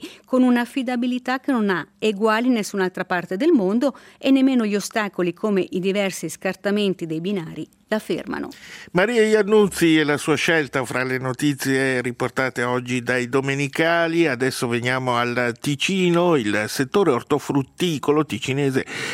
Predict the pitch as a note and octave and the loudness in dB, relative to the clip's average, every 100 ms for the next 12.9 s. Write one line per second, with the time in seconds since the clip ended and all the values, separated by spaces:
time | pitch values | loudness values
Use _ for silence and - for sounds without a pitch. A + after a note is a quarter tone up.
0 | - F#3+ G3 G3+ F3+ D3 B2 C#3 C3+ B2+ | 0 2 4 2 2 0 2 0 0 0
1 | B2 F3 D#3+ D3+ C3 C3 - A#2+ A#2+ A#2 | 4 4 4 0 0 -2 -2 -2 -2 -2
2 | A2 G#2+ A2+ - A2 G#2+ - G#2+ - D#3+ | -6 -2 -4 -2 -4 -2 -2 -4 0 0
3 | C#3+ A#2 G#2 F#2 F#2 G2+ G#2+ - C3 - | 0 -4 -8 -6 -6 -4 -4 -2 -2 0
4 | C3+ C#3+ C#3 C3 - - - - B2 B2 | 0 0 -2 -8 -8 -14 -12 -6 -4 -2
5 | A#2 G#2 C3+ B2+ A#2 A2 A#2+ C3 A#2+ C3 | -4 -2 -2 0 -2 -2 0 0 0 2
6 | B2+ B2 A2+ A2 G#2+ G#2+ G#2 - C3 C3+ | 2 2 0 -2 -2 -4 -2 -2 -2 -2
7 | A#2+ A#2+ B2 A2+ A2 G#2 - A#2+ A#2 A2+ | -4 -4 -4 -4 -4 -6 -4 -2 -2 -2
8 | A#2 B2 - C#3 D3 D3 D#3 C#3+ - - | -2 -2 -2 0 2 2 0 -2 -4 -12
9 | - C3+ D#3 F#3+ F3 D#3+ - F3+ C3 C3 | -4 0 0 2 2 2 2 0 2 2
10 | D#3+ C3+ A#2+ C#3 D3 B2+ A#2 A2+ A2+ D#3+ | 2 0 0 0 2 2 0 -2 2 2
11 | E3 F3 D#3+ D#3 D3+ C#3+ F3 E3+ A#2+ - | 2 2 0 0 -2 0 0 2 0 0
12 | - F#3 D#3+ E3+ D3+ A2+ G#2+ D3+ | 0 0 0 0 2 0 0 -2